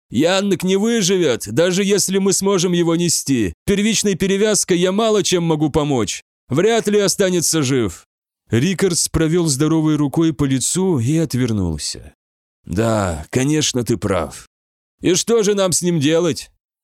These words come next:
«Ты сам знаешь что, Блашек», проворчал капрал. «Мы, о трон, я ведь теперь старший по званию, да? И где лейтенант, когда он хоть раз нужен?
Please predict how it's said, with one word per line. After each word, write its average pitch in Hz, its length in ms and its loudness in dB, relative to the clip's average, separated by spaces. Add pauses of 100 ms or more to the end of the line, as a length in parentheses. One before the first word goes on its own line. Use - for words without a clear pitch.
(200)
«Ты 127 260 2
сам 156 380 0
знаешь 117 420 0
что, 98 320 -2
Блашек», 95 680 -2 (100)
проворчал 117 580 0
капрал. 90 560 -2 (260)
«Мы, 117 760 0
о 120 220 0
трон, 147 500 0
я 127 180 2
ведь 143 180 0
теперь 151 300 0
старший 160 440 2
по 151 140 2
званию, 127 480 2
да? 135 300 0 (200)
И 135 120 4
где 147 200 2
лейтенант, 185 640 0
когда 160 320 2
он 165 100 0
хоть 180 200 0
раз 175 280 2
нужен? 101 500 -2